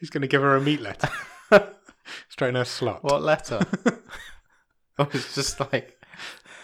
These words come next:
Speaker 2: a ransom note, but instead of out of a newspaper,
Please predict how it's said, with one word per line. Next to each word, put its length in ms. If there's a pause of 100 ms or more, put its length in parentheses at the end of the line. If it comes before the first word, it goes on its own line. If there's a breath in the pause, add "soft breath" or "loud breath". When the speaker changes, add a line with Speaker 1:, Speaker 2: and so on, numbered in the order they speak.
(200 loud breath)
Speaker 2:
a 140
ransom 560
note, 320
but 160
instead 320
of 140
out 160
of 140
a 40
newspaper, 800